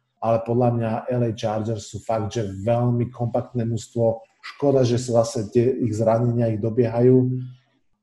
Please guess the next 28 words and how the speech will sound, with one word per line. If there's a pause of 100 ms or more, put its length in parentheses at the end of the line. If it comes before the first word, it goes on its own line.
(180)
ale
aj
tak
si
myslím,
že
aj
s
Tyrodom
Taylorom,
ktorý
bude
hrať
na
istotu
bez
fumblov, (680)
udržia
Bengals
na
dištanc,
takže
za
mňa (640)
pohodová
výhra (720)
Los
Angeles.